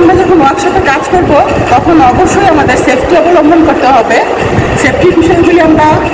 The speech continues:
প্রিভিয়াস সেশনে আলোচনা করেছি। আমাদেরকে যখন সেফটি অব-, আহ,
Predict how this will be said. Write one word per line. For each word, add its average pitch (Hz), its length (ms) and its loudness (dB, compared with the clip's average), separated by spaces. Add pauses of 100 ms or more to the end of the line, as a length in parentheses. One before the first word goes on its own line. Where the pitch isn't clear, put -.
(120)
প্রিভিয়াস 320 460 2
সেশনে 302 340 0 (120)
আলোচনা 320 400 0
করেছি। - 300 -2 (560)
আমাদেরকে 277 400 0
যখন 359 220 2
সেফটি 330 260 0 (100)
অব-, - 140 -2 (480)
আহ, 247 280 0